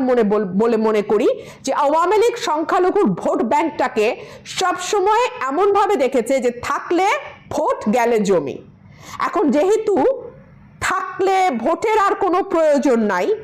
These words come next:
গেলে বাঁচি, জমিটা আমার হয়। বিএনপি থেকে আমাকে বেশ কয়েকটি জায়গায় সংখ্যালঘু নির্যাতনের পরপর সরজমিন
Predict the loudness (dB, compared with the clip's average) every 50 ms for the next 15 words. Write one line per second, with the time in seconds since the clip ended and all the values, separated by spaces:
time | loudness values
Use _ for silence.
0 | -10 -20 -20 -20 -12 -4 0 2 2 4 4 4 2 2 2 2 0 0 -2 -2
1 | -4 -6 -6 -6 -8 -16 -20 -10 -4 -2 0 2 4 4 4 4 2 2 0 0
2 | 0 0 0 0 0 0 2 0 0 0 -2 -2 -2 -2 -2 -4 -8 -12 -18 -20
3 | -20 -20 -20 -20 -20 -20 -20 -20 -20 -20 -20 -20 -20 -20 -20 -20 -20 -20 -20 -20
4 | -8 -2 0 2 2 2 2 2 2 2 2 2 2 0 2 2 2 2 2 0
5 | -2 -4 -6 -4 -2 -2 0 0 -2 0 0 -2 -2 -4 -6 -6 -4 -2 -2 -2
6 | -2 -4 -6 -4 -2 -2 -2 -4 -2 -2 0 0 0 0 0 0 0 0 0 -2
7 | -4 -8 -14 -20 -20 -20 -14 -8 -6 -6 -4 -2 0 0 0 2 2 2 2 2
8 | 2 2 2 0 0 0 0 0 0 0 0 0 0 0 0 0 0 0 0 0
9 | -2 -6 -12 -16 -16 -14 -8 -4 -2 0 2 2 2 4 4 4 6 6 6